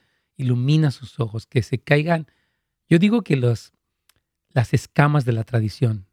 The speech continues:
Un gran peligro, hermanos, que yo observo es que existe toda esta tradición de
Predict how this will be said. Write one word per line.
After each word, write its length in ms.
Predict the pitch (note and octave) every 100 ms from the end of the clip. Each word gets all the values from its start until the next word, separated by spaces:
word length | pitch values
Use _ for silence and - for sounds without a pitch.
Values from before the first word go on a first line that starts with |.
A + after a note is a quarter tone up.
| _ _ _ -
Un 180 | G#3+ A#3
gran 280 | A#3+ B3+
peligro, 460 | A#3 C#3+ B2+ C3 B2+
hermanos, 320 | A#2 A#2+ C3
que 120 | -
yo 120 | A#2 A#2
observo 520 | - B2 A2 A#2+ G3 _ _ _ _ _ _ _
es 140 | - -
que 100 | C#3+
existe 480 | - C3+ - D#3+
toda 220 | C3 D#3+ E3
esta 200 | - F#3 -
tradición 840 | C#3 A2+ A2 - B2+ A2+ C#3 G#3+ _ _ _ _ _ _ _ _ _ _ _
de 560 | C3+ B2 A#2 A2+ A#2